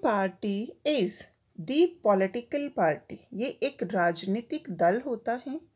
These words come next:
या फिर coalition यानी कि दो या दो से ज़्यादा दलों का समूह होता है। Holding a majority of elected positions in a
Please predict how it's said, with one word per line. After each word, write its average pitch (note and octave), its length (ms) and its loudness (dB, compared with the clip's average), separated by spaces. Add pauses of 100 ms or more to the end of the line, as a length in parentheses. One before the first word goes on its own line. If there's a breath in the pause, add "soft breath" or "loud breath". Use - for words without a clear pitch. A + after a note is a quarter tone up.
(360)
या B3+ 240 6
फिर F4+ 380 2
coalition G3+ 640 2
यानी G#3+ 240 2
कि B3+ 180 -6
दो G#3 280 4
या A3+ 140 6
दो F#3+ 200 0
से A#3 160 0
ज़्यादा G3 320 0
दलों G3 360 -2
का A#3+ 320 -2
समूह A3 460 0
होता A#3 280 -2
है। G#3+ 260 -6 (640 soft breath)
Holding C#4 540 6
a C#4 140 0
majority G3+ 760 2
of C4 160 2 (140)
elected G3 480 -2 (180)
positions F3+ 640 -6 (100)
in G3 220 0
a B3 80 -2